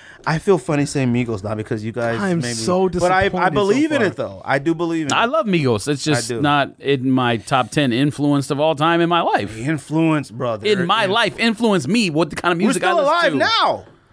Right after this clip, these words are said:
Speaker 3: It, they wouldn't even make the
Speaker 1: Okay.
Speaker 3: top thirty in my
Speaker 1: Who's going
Speaker 3: list.
Speaker 1: next?
Speaker 2: Uh, I'll go real quick.
Speaker 1: Okay, what's honorable mentions?
Speaker 2: Uh,
Speaker 1: You better
Speaker 2: I have
Speaker 1: not
Speaker 2: a
Speaker 1: have, like, thirty-five honorable mentions.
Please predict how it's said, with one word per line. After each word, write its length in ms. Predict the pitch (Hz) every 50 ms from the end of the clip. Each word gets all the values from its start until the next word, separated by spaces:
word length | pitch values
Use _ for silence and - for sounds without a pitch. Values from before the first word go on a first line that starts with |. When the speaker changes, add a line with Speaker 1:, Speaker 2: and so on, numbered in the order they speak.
| _ _ _
Speaker 3:
It, 360 | - 123 110 - - _ -
they 120 | 127 147 165
wouldn't 240 | 175 180 180 175
even 180 | 170 156 156 151
make 120 | 151 156 151
the 40 | 147
Speaker 1:
Okay. 120 | 139 139
Speaker 3:
top 320 | - 160 151 143 139 -
thirty 320 | - 139 139 107 98 98 98
in 80 | 101 95
my 100 | 101 98
Speaker 1:
Who's 80 | 95
going 180 | 95 143 139 135
Speaker 3:
list. 20 |
Speaker 1:
next? 280 | 123 104 - - - - _ _ _ _ _ _ _ _ _ _ - _ -
Speaker 2:
Uh, 300 | 139 147 156 156 151 147 - -
I'll 140 | - 160 175
go 140 | 165 156 135
real 160 | 127 123 117
quick. 140 | - - 127 113
Speaker 1:
Okay, 60 | 110
what's 160 | 110 120 127
honorable 160 | 123 120 120
mentions? 400 | 117 110 95 95 85 - - - -
Speaker 2:
Uh, 40 | 143
Speaker 1:
You 440 | 143 147 147 147 151 151 147 139 -
better 0 |
Speaker 2:
I 40 | - 180
have 80 | 220 196
Speaker 1:
not 60 | 175
Speaker 2:
a 60 | 156
Speaker 1:
have, 100 | 143 135
like, 220 | 131 127 117 - _
thirty-five 440 | - 202 175 156 135 151 135 131 127
honorable 220 | 127 123 117 110
mentions. 320 | 110 113 101 - - -